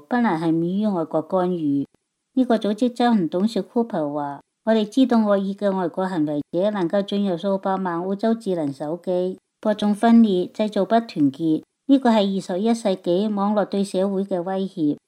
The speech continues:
單一嘅信息或視頻會破壞選舉，但針對某啲群體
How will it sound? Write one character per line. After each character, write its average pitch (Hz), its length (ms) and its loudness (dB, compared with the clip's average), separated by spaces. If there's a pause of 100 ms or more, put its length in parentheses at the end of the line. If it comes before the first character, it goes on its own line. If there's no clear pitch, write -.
(380)
單 254 180 6
一 247 100 4
嘅 240 120 2
信 202 220 0
息 226 160 2
或 202 180 0
視 170 200 -6
頻 151 360 -2
會 170 120 -2
破 180 200 -6
壞 170 200 -2
選 170 260 -4
舉， 170 400 -4 (240)
但 208 180 -2
針 269 180 6
對 233 120 4
某 208 140 0
啲 240 240 2
群 170 160 -4
體 175 100 -8